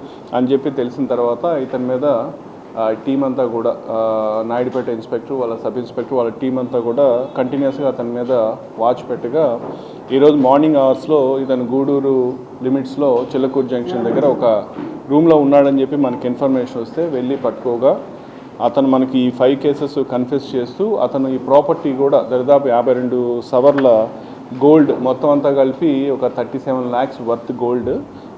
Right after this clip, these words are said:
అది డిస్పోజ్ చేయడానికి ప్రయత్నం చేస్తున్నాడు. అతను అది, ఆ పొజిషన్లో అతని నుంచి మనము గోల్డ్ కూడా రికవర్ చేయడం జరిగిందనమాట. So, ఇతని మీద already ఒక సస్పెక్ట్ షీట్ కూడా ఉంది.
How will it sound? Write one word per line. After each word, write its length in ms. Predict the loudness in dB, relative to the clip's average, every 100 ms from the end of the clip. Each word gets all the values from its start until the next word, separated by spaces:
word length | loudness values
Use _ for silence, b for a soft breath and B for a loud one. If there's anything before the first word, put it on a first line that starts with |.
| -4
అది 420 | 0 2 2 0
డిస్పోజ్ 460 | 0 0 2 4
చేయడానికి 440 | 2 2 2 2 -2
ప్రయత్నం 400 | 0 -2 0 -2
చేస్తున్నాడు. 480 | -2 -4 -6 -4 2
అతను 340 | 2 2 0
అది, 140 | 2
ఆ 40 | 0
పొజిషన్లో 560 | 0 -2 -2 -6 -2
అతని 260 | -2 -2 -4
నుంచి 220 | -4 -4
మనము 300 | -4 -4 -4 -6 4
గోల్డ్ 200 | 4 6
కూడా 300 | 2 2 2
రికవర్ 400 | 0 0 0 0
చేయడం 240 | -2 -2 -2
జరిగిందనమాట. 680 | -2 -4 -6 -8 -8 -10 -12 -16 -18 -20 -6 2
So, 100 | 2
ఇతని 240 | 4 2
మీద 220 | 2 2 4 4 4 2 4 4
already 640 | 4 2 2 2 0 -2
ఒక 220 | -2 -2
సస్పెక్ట్ 280 | 0 0 0
షీట్ 240 | 0 2
కూడా 180 | 4 4
ఉంది. 340 | 2 0 -2